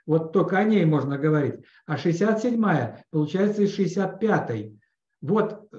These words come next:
про-, вот каким образом это все происходит. А от шестьдесят пятой до шестьдесят седьмой, извините, два,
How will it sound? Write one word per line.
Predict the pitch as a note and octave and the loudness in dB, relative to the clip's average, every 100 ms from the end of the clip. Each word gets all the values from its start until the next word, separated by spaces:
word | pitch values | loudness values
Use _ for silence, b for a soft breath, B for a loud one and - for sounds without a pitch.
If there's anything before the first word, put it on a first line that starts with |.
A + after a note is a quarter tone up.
| - | -4
про-, | E3+ E3+ | 0 0
вот | D#3+ G#3 - - | 2 0 0 -6
каким | F#3 E3 G3 G3 | -4 -2 0 2
образом | E3+ D#3 D3+ D3 C#3+ E3+ | 4 2 2 0 -2 0
это | D#3+ E3 D#3 D3+ B B | 0 2 0 -2 B B
все | - F3 F3+ | -2 0 2
происходит. | F#3+ - E3+ A#2+ - - | 2 2 2 0 -6 -4
А | D#3 D3+ | -2 0
от | - | 0
шестьдесят | E3 F3+ D#3 - | 0 2 0 2
пятой | G#3 E3+ C#3 | 0 0 0
до | D3 | -2
шестьдесят | - D#3 E3 C3+ | -2 -4 -2 -2
седьмой, | D#3 D3 F#3 A3 G#3+ - _ - | -2 -2 0 0 -2 -10 _ -8
извините, | B2 C#3 F#3+ A3 G#3 B2+ - - | -4 0 0 2 0 -2 -4 -14
два, | A#2+ C3+ E3+ F#3+ G3 - | -6 0 2 2 -2 -8